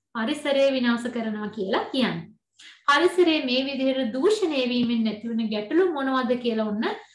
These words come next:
කාවින්දගෙන් අහනවා. ගහකොළ විනාශ වීමෙන් වැස්ස අඩු වෙනවා. බීමට පිරිසුදු ජලය නැති වෙලා යනවා.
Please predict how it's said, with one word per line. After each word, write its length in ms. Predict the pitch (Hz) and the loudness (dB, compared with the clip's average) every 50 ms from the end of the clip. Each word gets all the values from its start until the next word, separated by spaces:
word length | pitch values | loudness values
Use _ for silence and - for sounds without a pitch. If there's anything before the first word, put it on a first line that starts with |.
| _ _ _ _ - | _ _ _ _ -2
කාවින්දගෙන් 640 | 269 269 277 277 277 277 262 254 240 233 226 220 240 | 0 2 2 2 2 0 -2 0 0 0 0 0 0
අහනවා. 540 | 320 392 415 403 - 262 196 175 - - - _ _ _ _ _ _ _ _ _ _ _ - | 0 0 0 -2 -2 -2 -4 -6 -8 -14 -20 _ _ _ _ _ _ _ _ _ _ _ -4
ගහකොළ 540 | 233 262 277 269 - 453 427 - 349 339 330 | 0 0 0 2 0 0 0 2 2 2 2
විනාශ 420 | 285 254 233 247 254 277 285 285 - | 2 0 0 0 0 -2 -2 -4 -4
වීමෙන් 440 | 277 269 262 254 240 240 233 226 220 | -2 -2 -2 0 0 0 0 0 0
වැස්ස 320 | 214 214 220 214 - - - 427 523 - - - _ _ _ _ _ - | 0 0 -2 -4 -6 -8 -6 -4 -4 -4 -6 -10 _ _ _ _ _ -2
අඩු 220 | 269 269 233 254 | 0 0 0 0
වෙනවා. 340 | 220 185 - 180 190 - - - _ _ - | 0 -2 -2 -6 -10 -14 -16 -20 _ _ -6
බීමට 480 | 233 254 269 294 294 294 294 277 285 - | -4 -2 0 0 0 0 -2 -2 -2 -2
පිරිසුදු 460 | - 269 254 262 262 - 269 233 262 247 | 0 0 0 0 -2 -2 -4 -2 0 0
ජලය 340 | 220 247 226 220 233 247 277 | 2 2 4 4 4 4 2
නැති 280 | 277 269 247 - - 226 | 2 0 -2 -4 0 0
වෙලා 300 | 240 233 214 226 262 294 | 2 2 2 2 2 2
යනවා. 320 | 277 233 175 160 - - | 0 -2 -4 -6 -10 -16